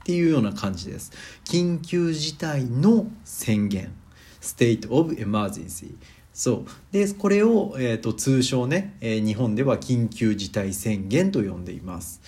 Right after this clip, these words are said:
なんでこの話するのっていうことなんですが、えーと、YouTubeの方にね、コメントをいただきました。こんなコメントです。「もしこれについて意見を持ったら、ポッドキャストで聞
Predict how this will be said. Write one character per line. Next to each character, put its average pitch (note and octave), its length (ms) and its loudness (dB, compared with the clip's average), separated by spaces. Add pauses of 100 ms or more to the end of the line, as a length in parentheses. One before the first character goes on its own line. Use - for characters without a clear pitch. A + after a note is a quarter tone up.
(360)
な A3 120 4
ん A#3+ 60 2
で G3 120 4
こ C3+ 120 2
の A#2+ 80 2
話 A2+ 280 0
す - 140 -2
る G#2 120 0
の A2+ 140 2
っ C3 100 -2
て A2+ 100 -2
い G#2+ 40 2
う - 20 -4
こ G#2+ 100 -6
と G2+ 140 -8
な G2 80 -6
ん G2 60 -10
で G2+ 80 -12
す - 120 -8
が、 C#3 300 0 (260)
え A2 140 0
ー G#2+ 80 -2
と、 G2+ 580 0
YouTube G#3 540 2
の A2+ 80 -2
方 G#2 160 -2
に F#2+ 100 -6
ね、 G2+ 180 -6
コ G#2+ 140 -6
メ D#3+ 160 2
ン F#3 120 -2
ト F#3 120 0
を E3+ 80 4
い D#3 80 -2
た D#3 100 0
だ C#3+ 120 2
き C#3 100 -4
ま B2+ 140 2
し - 100 -4
た。 F2+ 160 -8 (120)
こ D#3+ 160 0
ん F3+ 60 2
な F3+ 100 0
コ F3 120 -2
メ D3 140 0
ン C#3+ 60 2
ト C3 100 0
で A2+ 140 2
す。 - 180 -8 (460)
「も F3 160 4
し E3+ 320 0
こ - 160 -2
れ C3+ 120 2
に C#3 140 2
つ C#3 180 -2
い C3 120 2
て A#2+ 80 -2
意 B2+ 140 0
見 A#2 240 0
を G2+ 40 -2
持 G#2+ 120 -2
っ G#2 40 -4
た - 200 -6
ら、 C#3 360 0 (200)
ポ B2+ 100 2
ッ B2+ 140 -2
ド F3+ 100 0
キ F3+ 140 0
ャ G3+ 80 2
ス G3+ 80 -6
ト E3 120 -2
で G3 200 2
聞 - 80 -12